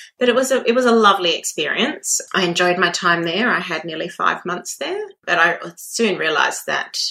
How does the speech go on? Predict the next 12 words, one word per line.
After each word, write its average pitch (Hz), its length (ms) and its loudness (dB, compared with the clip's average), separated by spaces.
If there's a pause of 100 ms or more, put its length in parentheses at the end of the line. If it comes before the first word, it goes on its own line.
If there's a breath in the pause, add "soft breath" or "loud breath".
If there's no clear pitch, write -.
(260)
as 170 120 -8
much - 240 0
as - 60 -2
I 160 80 0
was 160 100 -6
happy 170 260 -2
there, 143 220 2
I - 40 0
couldn't - 300 -6
stay 143 280 0
there 131 140 -2
forever. - 640 -2